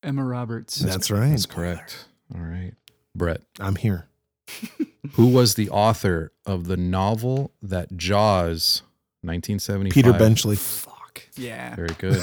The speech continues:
Speaker 1: <laughs> I was all excited. I knew that one. I was like, "Oh." <laughs> Peter Benchley wrote a book called White Shark.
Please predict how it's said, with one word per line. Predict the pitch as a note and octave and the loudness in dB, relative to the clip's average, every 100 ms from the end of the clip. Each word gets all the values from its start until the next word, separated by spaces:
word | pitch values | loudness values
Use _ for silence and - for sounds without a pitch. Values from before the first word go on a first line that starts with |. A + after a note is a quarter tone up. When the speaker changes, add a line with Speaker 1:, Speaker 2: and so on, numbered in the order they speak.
| F2 - | -4 -10
Speaker 1:
<laughs> | - | -6
I | E3 | -2
was | F#3 | 2
all | D#3+ | 4
excited. | C3 - D3 A#2+ | 4 4 4 4
I | |
knew | B2 A#2+ | 2 2
that | A2+ | 0
one. | G#2 | -2
I | G#2+ | -2
was | A2+ | -8
like, | A2 - | -12 -10
"Oh." | F3+ A#2 - D#3+ _ - | -12 -12 -12 -12 _ -6
<laughs> | - - _ - _ _ _ _ - _ _ _ _ _ _ _ _ _ _ - - _ - | -6 -6 _ -14 _ _ _ _ -20 _ _ _ _ _ _ _ _ _ _ -20 -20 _ -2
Peter | F3+ G#3+ | 0 4
Benchley | F3+ - F3+ | 2 2 4
wrote | C#3+ B2+ | 4 4
a | |
book | A#2 B2+ | 2 0
called | - A#2+ | -2 -2
White | A2+ B2 - | -4 -4 -4
Shark. | - F3+ F3+ | -2 -2 -4